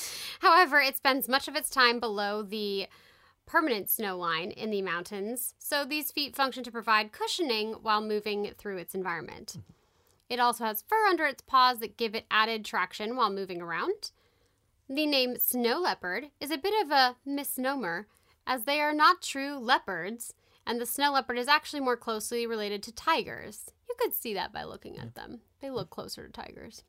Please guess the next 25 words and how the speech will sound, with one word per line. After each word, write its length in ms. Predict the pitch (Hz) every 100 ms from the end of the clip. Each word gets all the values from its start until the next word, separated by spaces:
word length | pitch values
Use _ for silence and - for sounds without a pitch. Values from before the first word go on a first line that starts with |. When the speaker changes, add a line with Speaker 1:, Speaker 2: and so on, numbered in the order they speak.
| _ - - - - -
Speaker 1:
The 60 | 381
leopard 340 | 427 466 359
part 300 | 254 208 202 -
of 140 | 220
its 160 | 220 233
name 280 | 233 233 -
is 200 | 392 370
just 260 | 370 370 285
a 40 |
reference 500 | 262 269 285 254 -
to 140 | -
its 180 | 269 262
coat 280 | - 190 -
pattern, 480 | - 208 202 240 254 226 247 359 _ _ _
<laughs> 540 | _ - - - - -
which 220 | 392 403
isn't 320 | 381 370 403
even 320 | 392 415 403
exactly 420 | 403 330 320 330 330
the 140 | 302
same 320 | - 294 285
as 80 | 277
a 60 | 262
leopard. 200 | 359 131
Speaker 2:
Yeah. 340 | 113 110 107